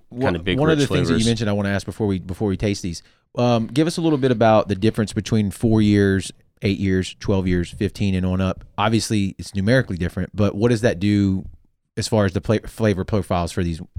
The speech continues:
Speaker 1: uh, bourbons?
Speaker 2: Yeah, so every year it goes by, you know, you're going through more of those hot and cold seasons. You're getting more push and pull in and out of the barrel. Um,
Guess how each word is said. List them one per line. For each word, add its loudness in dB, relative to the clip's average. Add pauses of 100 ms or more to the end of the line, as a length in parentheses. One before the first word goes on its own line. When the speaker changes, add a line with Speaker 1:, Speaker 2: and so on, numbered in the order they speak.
(180)
Speaker 1:
uh, -6
bourbons? -6 (160)
Speaker 2:
Yeah, -6
so -2
every 0
year 2
it 0
goes 0
by, 0
you -2
know, -2
you're -2
going -2
through -6
more 0
of -4
those -2
hot -4
and -10
cold -8
seasons. -6
You're -10
getting -6
more -2 (100)
push -2
and -6
pull -4
in -4
and -2
out -2
of -6
the -8
barrel. -4
Um, -6